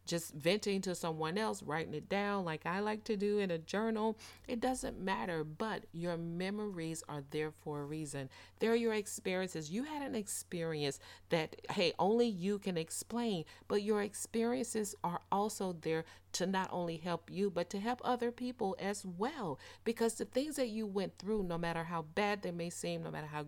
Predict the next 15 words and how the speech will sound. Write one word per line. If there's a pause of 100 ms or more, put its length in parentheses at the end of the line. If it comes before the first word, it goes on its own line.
good
they
appear
to
be, (340)
you
can (180)
also
help
someone
else
to
make
it
through.